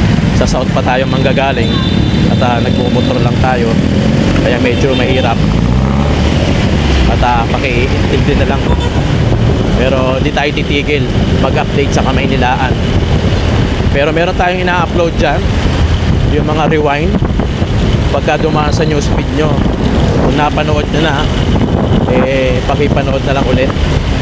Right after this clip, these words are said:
Eh, para kahit papaano kumita pa din, kahit papaano.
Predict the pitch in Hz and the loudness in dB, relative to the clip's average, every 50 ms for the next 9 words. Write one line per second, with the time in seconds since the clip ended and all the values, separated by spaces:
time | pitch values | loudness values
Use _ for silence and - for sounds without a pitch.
0 | - - - - - - - - - - - - - - - - 127 123 120 120 | 0 0 0 0 2 2 2 2 2 2 2 0 0 -2 0 0 0 0 0 0
1 | 120 123 120 120 127 123 117 120 120 127 123 120 123 123 120 120 117 117 - 135 | 0 0 0 0 0 -2 0 0 0 0 0 0 0 0 0 0 0 0 0 0
2 | 127 123 - 135 123 127 123 117 - - 123 127 117 120 117 117 - 117 110 113 | -2 -2 -2 -2 -2 0 -2 -2 -2 -2 -2 -2 -2 -2 -2 -2 -2 -2 -2 -2
3 | 104 104 104 107 110 - - - - - 107 104 107 110 - - 110 - 110 107 | -2 -2 -2 -2 0 -2 -2 -2 0 0 0 0 -2 -2 -2 -2 -2 0 -2 -2
4 | 110 104 - | -2 -2 -4